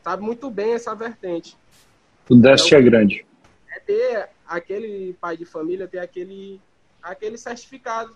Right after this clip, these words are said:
Speaker 1: dizer que é seu. Isso é muito importante. Pra quem é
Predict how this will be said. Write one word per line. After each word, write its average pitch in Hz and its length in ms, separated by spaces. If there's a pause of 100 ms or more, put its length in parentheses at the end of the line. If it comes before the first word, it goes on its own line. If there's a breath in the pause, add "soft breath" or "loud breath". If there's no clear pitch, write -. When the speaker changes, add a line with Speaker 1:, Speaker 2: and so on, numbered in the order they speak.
Speaker 1:
dizer 190 240
que 220 100
é 226 40
seu. 196 380 (840)
Isso 214 180
é 226 40
muito 240 240
importante. 247 560
Pra 233 240
quem 233 360
é 185 180